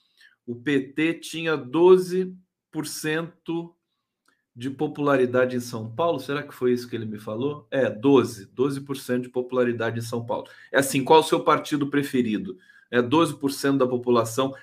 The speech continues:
da cidade de São Paulo dizer P T. Depois da candidatura dele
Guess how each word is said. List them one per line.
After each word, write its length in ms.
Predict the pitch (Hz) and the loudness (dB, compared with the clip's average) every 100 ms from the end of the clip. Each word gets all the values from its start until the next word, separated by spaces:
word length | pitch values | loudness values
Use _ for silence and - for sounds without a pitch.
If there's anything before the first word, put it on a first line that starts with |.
| _ | _
da 180 | 120 160 | 6 6
cidade 680 | - 180 143 139 156 156 135 | 6 0 6 8 8 6 -2
de 60 | |
São 260 | - 127 120 | -2 -2 2
Paulo 200 | 135 139 | 2 2
dizer 200 | 139 151 | -2 -4
P 160 | 156 - | -4 -6
T. 360 | - 95 - _ _ _ _ _ - _ - | -4 -6 -6 _ _ _ _ _ -20 _ 2
Depois 1000 | 120 180 180 175 190 214 120 - - - | 10 10 10 10 12 12 8 0 -8 -10
da 200 | 127 131 | 2 4
candidatura 800 | 131 135 127 131 120 - 120 113 | 4 0 0 2 2 2 2 2
dele 540 | 107 104 101 98 92 | 0 -4 -4 -6 -12